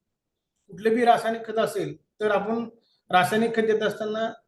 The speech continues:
generally दोन किंवा तीन डोस मध्ये आपण रासायनिक खत द्यायला पाहिजे. एकदमच आलं मनात आणि हू म्हणून गोण्या फेकून दिल्या तर पीक चालणार नाही.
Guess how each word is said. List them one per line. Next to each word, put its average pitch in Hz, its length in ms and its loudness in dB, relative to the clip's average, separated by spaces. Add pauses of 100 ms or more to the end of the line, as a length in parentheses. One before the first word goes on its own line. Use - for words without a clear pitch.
(160)
generally 214 320 -2
दोन 208 260 4
किंवा 226 180 0
तीन 226 260 0
डोस 208 180 4
मध्ये 208 200 -4
आपण - 160 -2
रासायनिक 196 440 -2
खत - 180 -20
द्यायला 196 220 4
पाहिजे. 156 300 -2
एकदमच 196 480 -2 (300)
आलं 185 200 4
मनात 202 300 2
आणि 208 180 -2
हू 202 180 -2
म्हणून 202 240 -6
गोण्या 196 200 2
फेकून 202 280 0
दिल्या 190 240 2 (240)
तर 214 80 -2
पीक - 260 -8
चालणार 180 320 0
नाही. 151 320 -2